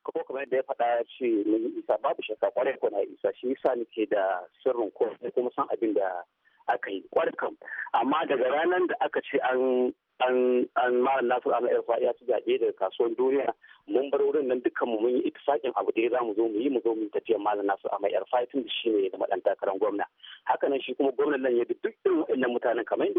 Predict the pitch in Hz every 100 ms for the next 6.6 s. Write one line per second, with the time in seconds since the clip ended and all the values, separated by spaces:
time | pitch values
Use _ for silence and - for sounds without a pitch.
0 | 170 160 - 127 - 147 127 123 - _
1 | _ _ _ 117 117 113 107 98 95 -
2 | 139 156 127 107 110 104 104 120 117 120
3 | 120 120 117 - - 107 - 127 123 120
4 | 120 120 - 110 104 101 95 127 131 131
5 | - - 110 110 113 110 113 147 131 117
6 | 104 104 - 104 104